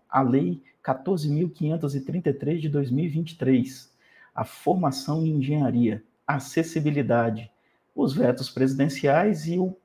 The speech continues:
pined, que é a Política Nacional de Educação Digital. Eu sou o Guto Rios, seu engenheiro curioso, e esse é o podcast de acompanhamento normativo e legal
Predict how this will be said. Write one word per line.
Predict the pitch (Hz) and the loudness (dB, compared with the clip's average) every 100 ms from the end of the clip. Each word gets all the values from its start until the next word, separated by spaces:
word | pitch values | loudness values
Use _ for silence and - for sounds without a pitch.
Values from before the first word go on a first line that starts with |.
| _ _ | _ _
pined, | 214 190 151 131 117 | 0 2 2 0 -2
que | 110 123 | 0 0
é | |
a | |
Política | 123 - 170 160 190 - - 190 | -2 -2 0 2 0 -2 -6 -4
Nacional | 170 170 - 151 135 143 139 - - - | -2 -4 -2 2 4 4 2 -6 -20 -8
de | 131 143 - | -4 -4 0
Educação | 208 175 185 170 131 - 131 151 165 | 0 2 0 2 0 0 0 0 0
Digital. | 120 151 160 - 107 101 _ _ _ - | 0 0 -2 0 0 -2 _ _ _ -14
Eu | - | -8
sou | - 135 | 2 4
o | |
Guto | 120 151 139 | 4 2 2
Rios, | 117 151 175 - - | 2 2 2 -8 -18
seu | - - 151 165 | -20 -2 0 2
engenheiro | 139 135 147 151 | 2 6 6 4
curioso, | 139 170 139 123 113 104 - - - | 0 0 2 4 2 -2 -8 -20 -2
e | 127 | 2
esse | 127 160 | 4 4
é | |
o | |
podcast | 131 - 156 147 - 107 - 113 | 2 2 0 0 -4 -6 -4 0
de | |
acompanhamento | 127 - 135 143 139 131 131 131 | 0 2 -2 0 4 4 4 4
normativo | 135 196 151 135 135 | 2 2 -2 0 0
e | 131 | 2
legal | 123 123 135 151 - | 2 4 6 6 2